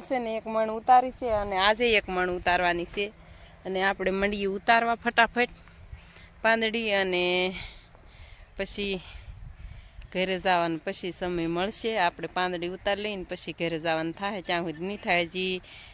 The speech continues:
બે દિવસ થા ઉતારી છે. ચાર વોળિયા ઉતાર્યા કા બેન? અને છ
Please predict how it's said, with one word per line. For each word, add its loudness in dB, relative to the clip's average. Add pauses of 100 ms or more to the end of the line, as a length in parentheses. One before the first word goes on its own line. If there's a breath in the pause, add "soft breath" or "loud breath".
(260 loud breath)
બે 8
દિવસ 2
થા 6
ઉતારી 6
છે. -2 (180)
ચાર 8 (100)
વોળિયા 2
ઉતાર્યા 4
કા 6
બેન? -2 (1080 soft breath)
અને -4 (240)
છ -6